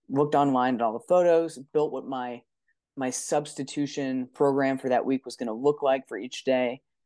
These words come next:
And then I basically went in and executed it pretty well. There were some small changes I had to make. Like, uh, I do leg extensions, and I went and grabbed a yoga mat, folded that thing about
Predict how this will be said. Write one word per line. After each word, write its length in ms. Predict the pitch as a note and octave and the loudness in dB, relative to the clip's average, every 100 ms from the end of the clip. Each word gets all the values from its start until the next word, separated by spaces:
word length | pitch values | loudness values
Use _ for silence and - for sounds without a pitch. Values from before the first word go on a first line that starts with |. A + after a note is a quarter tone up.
| _ - | _ -2
And 200 | C3 B2 | 0 2
then 220 | B2 A#2+ | 2 0
I 140 | A#2+ | -2
basically 400 | A#2 A#2 - A#2+ | 0 0 0 -6
went 240 | A#2 B2 A#2 | -4 -4 -4
in 240 | A#2 A#2 | -6 -8
and 140 | A#1 G#2+ | -8 -10
executed 480 | A2 - - G#2+ G#2+ | -10 -8 -4 0 -2
it 120 | - | -2
pretty 200 | A2 G#2 | -4 -2
well. 340 | G2+ F#2 F2+ - | -2 -2 -6 0
There 120 | F3+ | 2
were 60 | |
some 320 | F#3 - G3 F#3+ | 2 2 2 0
small 280 | - E3 | 0 -2
changes 380 | D#3+ D3+ D3+ D3+ | 0 -4 -4 -4
I 60 | C#3 | -4
had 140 | C3 | -6
to 40 | A#2 | -8
make. 300 | A#2+ C3 _ _ _ - | -8 -10 _ _ _ -2
Like, 220 | C3 B2+ | 0 2
uh, 60 | B2 | 4
I 180 | A2 B2 | 4 4
do 160 | C3+ | 4
leg 160 | C3+ C#3 | 4 2
extensions, 680 | C3 - C3+ C3+ C#3 C#3 | 0 0 -2 -2 -6 -6
and 160 | - B2 | -6 -2
I 80 | A#2 | 0
went 200 | A#2+ - | 0 -2
and 80 | B2 | 0
grabbed 200 | A#2 G#2+ | 0 0
a 60 | |
yoga 240 | A2 A#2+ A#2+ | -2 -2 -2
mat, 300 | A2+ A2 - _ _ _ _ - | -6 -8 -10 _ _ _ _ -2
folded 240 | C3+ B2 | 0 2
that 240 | B2 A2 - | 2 2 0
thing 200 | A#2+ A#2+ | -6 -6
about 280 | A#2 A2 | -6 -8